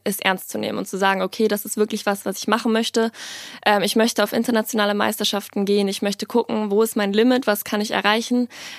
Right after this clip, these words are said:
Ähm, und habe das Ganze dann wirklich auch professionell machen wollen und war dann auch, glaub ich, mit sechzehn, siebzehn das erste Mal in der Nationalmannschaft. Wobei, nee, das war noch später. Das war, ich glaub, da war ich dann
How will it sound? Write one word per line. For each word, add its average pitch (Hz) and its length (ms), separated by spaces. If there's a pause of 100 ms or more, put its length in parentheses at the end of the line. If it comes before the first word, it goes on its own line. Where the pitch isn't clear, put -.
(140)
Ähm, 208 560
und 202 100
habe 214 120
das 208 140
Ganze 208 260
dann 202 180
wirklich 208 260
auch 208 180
professionell 202 520
machen 226 300
wollen 254 400 (440)
und 214 400
war 202 160
dann 208 180
auch, - 140
glaub 196 200
ich, 196 100
mit 202 120
sechzehn, 202 280
siebzehn 208 240
das 190 140
erste 196 240
Mal 190 100
in 190 80
der 196 80
Nationalmannschaft. 220 920 (920)
Wobei, 196 240
nee, 202 120
das 196 220
war 196 80
noch 190 100
später. 196 420
Das - 260
war, 190 440
ich - 160
glaub, 220 220
da 202 100
war 214 120
ich 202 100
dann 220 260